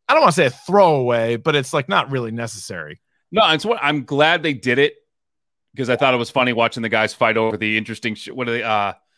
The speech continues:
Speaker 2: elaborate shirts, what are, um,
Speaker 1: The complicated patterns.
Speaker 2: the complicated patterns,
Speaker 1: They're
Speaker 2: and
Speaker 1: saying
Speaker 2: watching the guys, like, you know, just really, like, it's a Magic
Speaker 1: Like,
Speaker 2: Eye photo.
Speaker 1: tracing it with his face.
Speaker 2: Yeah,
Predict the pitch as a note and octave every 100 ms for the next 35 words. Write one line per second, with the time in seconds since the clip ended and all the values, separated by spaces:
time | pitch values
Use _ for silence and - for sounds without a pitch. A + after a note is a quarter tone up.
0 | _ _ _ _ _ - C3 C3+ B2+ B2+
1 | C3 _ _ _ _ _ _ _ _ -
2 | D3 C3 - - C#3+ B2 B2+ - B2 A2+
3 | G#2+ G#2+ G#2 F#2 _ _ _ C#3+ E3 D3
4 | D#3+ C3+ D#3+ B2 F#2 - B2+ F3 E3+ D3+
5 | D#3 C3+ B2 C3+ A2+ G#2 - _ _ -
6 | F3+ B2+ C#3 D#3+ B2+ B2+ A#2+ A#2 A#2+ A2
7 | _ _ _ _ _ _ - - A#2+ A2
8 | G#2 B2 B2+ C3 C3 B2 A#2+ B2+ B2 A#2
9 | B2+ A#2 - G#2+ G2 F#2+ - F#3+ E3+ G3
10 | F#3 F3+ F3 D3+ - D#3 D3+ C3